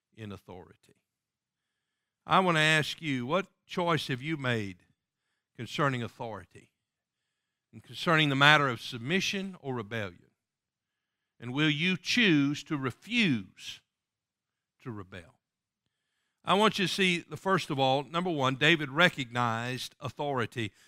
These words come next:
Notice, if you would, please, in verse number five. "And it came to pass afterward that David's heart smote him." Afterward, meaning after he had taken a piece of the skirt of Saul.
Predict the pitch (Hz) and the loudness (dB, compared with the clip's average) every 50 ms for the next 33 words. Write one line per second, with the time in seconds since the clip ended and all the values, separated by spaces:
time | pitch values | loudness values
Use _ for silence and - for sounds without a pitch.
0 | _ _ - 180 190 214 202 185 - 202 185 - 180 165 160 175 170 - - 160 | _ _ 2 4 4 6 4 4 0 0 -2 -2 -2 0 0 0 0 0 0 2
1 | 160 160 160 139 156 147 131 147 151 151 - - - 147 135 131 - - 175 156 | 4 4 4 2 -2 -4 -2 0 0 0 0 -2 -4 -4 -4 -2 2 6 8 8
2 | 147 135 139 160 185 180 - 220 240 262 233 202 - - 165 151 156 160 - - | 8 8 4 2 -4 -2 0 2 2 2 0 0 2 6 6 6 6 6 2 2
3 | - 165 185 180 160 - 147 131 127 127 139 139 - _ _ _ _ - _ _ | 4 6 6 6 4 2 -4 -2 0 0 0 -2 -4 _ _ _ _ -20 _ _
4 | _ - 165 165 - 170 160 185 202 208 170 175 151 - - - 185 185 175 160 | _ 4 6 6 6 8 8 8 8 8 6 2 -2 -4 -4 -2 2 4 4 4
5 | 160 - - - - 165 170 165 160 151 120 - 113 117 104 95 92 92 - 123 | 2 0 -6 -10 -4 0 2 4 4 4 2 0 -4 -8 -8 -10 -12 -14 -4 2
6 | 143 156 156 - - - 113 104 107 101 95 _ _ - 135 147 143 143 143 135 | 4 4 4 2 0 -8 -14 -14 -14 -18 -20 _ _ -8 -4 -2 -2 0 0 2
7 | 135 143 139 - - 135 113 131 123 - _ _ _ _ _ _ - 127 110 - | 2 2 0 0 -4 -8 -6 -6 -6 -6 _ _ _ _ _ _ -6 -6 -6 -4
8 | - - 160 156 - - 143 123 117 - - 151 147 135 - - 131 113 120 110 | -2 -2 0 0 0 -2 -6 -6 -8 -6 -6 -6 -6 -6 -8 -12 -14 -14 -14 -12
9 | - - - - 151 135 127 117 104 - - - 101 104 104 - _ | -12 -10 -4 0 0 0 0 -2 -6 -14 -16 -16 -16 -16 -18 -20 _